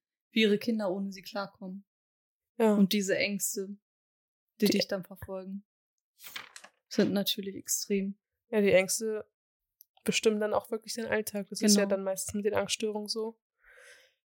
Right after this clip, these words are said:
Speaker 2: dass du weniger im Hier und Jetzt lebst, sondern mehr in den Ängsten, was könnte passieren, wenn. Oder du
Speaker 1: Mhm.
Speaker 2: malst dir die schlimmsten Szenarien aus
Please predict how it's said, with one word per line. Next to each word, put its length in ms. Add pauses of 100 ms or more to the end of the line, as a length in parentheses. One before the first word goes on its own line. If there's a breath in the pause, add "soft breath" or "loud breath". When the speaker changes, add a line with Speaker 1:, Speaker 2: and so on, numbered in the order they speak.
(120)
Speaker 2:
dass 260
du 380 (840)
weniger 480
im 200
Hier 200
und 100
Jetzt 280
lebst, 260
sondern 260
mehr 200
in 120
den 220
Ängsten, 400
was 180
könnte 220
passieren, 460
wenn. 260 (160)
Oder 140
du 100
Speaker 1:
Mhm. 240 (280)
Speaker 2:
malst 420
dir 60
die 100
schlimmsten 880
Szenarien 720
aus 440